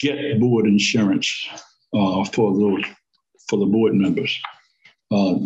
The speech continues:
those are my only four comments that I wanted to, uh, make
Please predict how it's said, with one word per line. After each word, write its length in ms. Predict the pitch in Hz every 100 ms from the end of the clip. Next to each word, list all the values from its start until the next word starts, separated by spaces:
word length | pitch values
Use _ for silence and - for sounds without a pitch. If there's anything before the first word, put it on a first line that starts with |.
| 139
those 240 | 175 131
are 40 |
my 140 | 117 113
only 420 | 110 113 104 - - - -
four 360 | 131 110 123 - - _ _ _ _ _ -
comments 420 | 143 135 135 127 - - - - _
that 160 | 113 107
I 100 | 107
wanted 380 | 113 117 110 -
to, 340 | 107 101 101
uh, 340 | 98 95 98 98 -
make 280 | 110 127 127